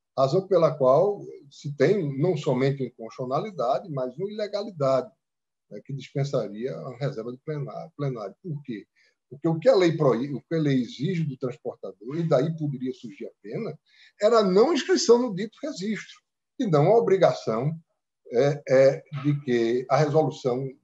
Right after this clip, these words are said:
definisse como infração a, a obrigação de ele, al-, toda alteração na sua frota, ter que fazer uma comunicação à agência.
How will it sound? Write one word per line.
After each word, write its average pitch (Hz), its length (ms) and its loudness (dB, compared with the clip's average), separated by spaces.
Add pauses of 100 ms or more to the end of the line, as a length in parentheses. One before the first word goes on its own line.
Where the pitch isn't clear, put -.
definisse 160 600 -4
como 139 180 -2
infração 127 580 -6 (480)
a, 147 340 2
a - 20 6
obrigação 147 580 2
de 147 140 0
ele, 160 280 0
al-, 180 240 2 (160)
toda 240 220 4
alteração 156 560 2
na 131 100 -2
sua 143 320 -2
frota, 147 380 -4 (460)
ter 131 100 0
que - 80 -8
fazer 120 240 -2
uma 135 140 -4
comunicação 151 580 -4
à 156 60 -2
agência. 143 460 -8